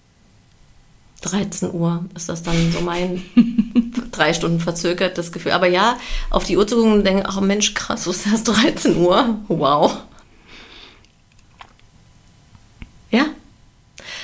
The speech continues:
Speaker 1: also wir sind gespannt auf eure Meldungen und die könnt ihr schicken auf Instagram unter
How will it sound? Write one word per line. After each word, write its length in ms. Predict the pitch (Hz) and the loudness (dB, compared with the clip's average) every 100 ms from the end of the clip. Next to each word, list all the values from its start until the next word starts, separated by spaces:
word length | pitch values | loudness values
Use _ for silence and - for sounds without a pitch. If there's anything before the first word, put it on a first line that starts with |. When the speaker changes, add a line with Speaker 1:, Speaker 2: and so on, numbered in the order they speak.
| - | -4
Speaker 1:
also 160 | 214 233 | -2 2
wir 80 | 220 | 2
sind 180 | 240 | 2
gespannt 360 | 226 226 214 214 | 0 -2 -2 -2
auf 80 | - | -4
eure 280 | - 185 180 - - - | -2 -2 -4 -8 -18 -2
Meldungen 920 | 165 160 165 151 147 151 156 175 233 | 0 4 4 2 0 0 0 2 2
und 240 | 214 202 | 0 -2
die 100 | 262 | -2
könnt 240 | 269 277 254 | -2 -2 0
ihr 80 | 233 | 0
schicken 340 | 262 254 208 | 0 0 0
auf 300 | - 202 202 | 0 0 0
Instagram 680 | 220 220 208 175 175 180 180 - | 0 2 0 0 0 -2 -6 -6
unter 520 | 196 196 190 175 180 | 2 2 2 -2 -4